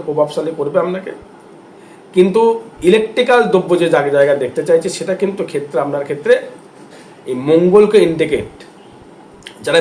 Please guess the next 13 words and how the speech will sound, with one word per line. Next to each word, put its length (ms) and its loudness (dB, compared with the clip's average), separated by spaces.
মেশিন 320 -2
নিয়ে 200 6
কোনো 200 4
কর্ম, 160 2
যে 80 6
কোনো 180 0
মেশিন 240 0
হতে 180 -8
পারে, 180 -16
সেলাই 280 4
মেশিন 220 2
হতে 220 2
পারে, 140 4